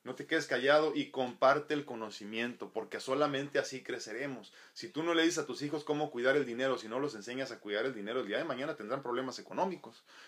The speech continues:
De la misma forma cuando no hablas de la felicidad. Entonces, hay que hablar de la felicidad para que los demás, sobre todo los que vienen detrás o al lado de nosotros, en este legado tan importante que debemos de dejar,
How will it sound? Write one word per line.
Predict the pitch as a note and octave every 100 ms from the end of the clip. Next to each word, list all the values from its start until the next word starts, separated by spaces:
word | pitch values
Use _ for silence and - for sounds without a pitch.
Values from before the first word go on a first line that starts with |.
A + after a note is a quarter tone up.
| -
De | A#2+
la | A2+
misma | A2+ C#3+ D3+ E3+
forma | C#3 D#3 E3
cuando | D#3+ B2 A#2
no | C#3+
hablas | D3 C#3+
de | B2+
la | A2
felicidad. | G#2 G2+ G2+ A#2+ G3+ - _ _ _
Entonces, | - B2 C#3 C#3 - -
hay | A2+ F3+
que | G3
hablar | E3 C#3+ D#3 F#3
de | F3
la | D3
felicidad | - A#2 A2+ A2+ G#2+ D3+
para | D#3 D#3 C3+
que | A2+
los | G#2
demás, | F#2+ G2 C3
sobre | B2+ F#2+ F#2
todo | C3+ D#3+
los | - -
que | A#2
vienen | C#3 D3
detrás | A2+ - D3+ C#3+
o | G#2
al | F#2+
lado | G2+ E3
de | F#3
nosotros, | E3 D3 E3 D3+ C#3+
en | G#2+
este | A2 -
legado | B2+ A2+ B2 C#3+
tan | C3+ A#2+
importante | G#2+ G2+ B2+ C3 -
que | G#2+
debemos | A2 C3
de | B2+
dejar, | B2+ B2 C#3